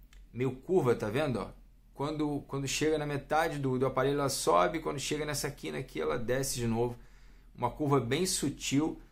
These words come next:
Eu nem testei pra vocês, né, o desbloqueio de digital. E ó,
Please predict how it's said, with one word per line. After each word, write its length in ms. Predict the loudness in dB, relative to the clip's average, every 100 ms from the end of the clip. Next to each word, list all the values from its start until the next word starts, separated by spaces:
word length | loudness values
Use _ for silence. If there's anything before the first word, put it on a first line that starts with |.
| -20 -16 -8
Eu 100 | -4
nem 180 | -2
testei 320 | 2 2 6 6
pra 140 | 6
vocês, 380 | 4 4 2 2
né, 100 | 0
o 60 |
desbloqueio 560 | 0 2 2 2 0 0
de 100 | -4
digital. 720 | -2 0 0 2 2 2 -6 -20 -20 -20 -20 -20 -20 -20 -20 _ _ _ _ _ _ _
E 80 | 0
ó, 160 | 0